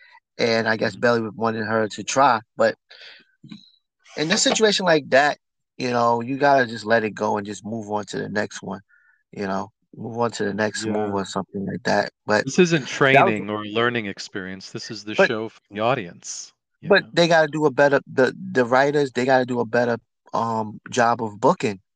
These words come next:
Speaker 1: you know? Um,
Speaker 2: Mm.
Speaker 1: and, and they rehearse these, these, this, the women rehearse their Royal Rumble more than anyone else. Um, so I don't know if this worked inside w-, during rehearsal or whatever,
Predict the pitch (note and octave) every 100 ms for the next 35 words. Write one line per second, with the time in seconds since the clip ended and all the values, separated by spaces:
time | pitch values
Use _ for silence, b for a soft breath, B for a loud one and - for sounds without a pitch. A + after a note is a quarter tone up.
0 | _ _ - A2 A2 A#2 D3 b b b
1 | b b _ A#2 A#2 A#2 A2 G#2+ _ G2+
2 | G#2+ G#2+ G#2 F#2+ F2+ - C3 - _ _
3 | C3+ C3 A#2+ - - D3 G3 G3 C#3 F3+
4 | G#3 - D#3 C#3+ A#2+ - _ _ A2+ C#3
5 | C3 G2 B2+ B2 C3+ - - - A2 D#3
6 | G3 C#3 A#2+ A#2+ C3+ - B2 A#2+ B2 A#2+
7 | A2+ A#2+ A2+ G#2+ A2+ A2 G#2 G#2+ G#2 G2+
8 | A2+ A2 - B B B B B B -
9 | - A2+ A2 A2 - - - - - -
10 | D3+ B2 A2 - _ - B2+ C#3+ C#3 C3
11 | A#2 B2 - A#2 D3+ - _ _ _ -
12 | C3 A#2+ C3+ B2+ B2 A#2 - - F#2 G2+
13 | A2 G2+ G2+ A2+ A2+ G#2+ G#2 C3+ D#3+ F#3+
14 | G3 G#3 _ _ - B2 A#2+ A#2 C#3 D#3+
15 | E3 G#3+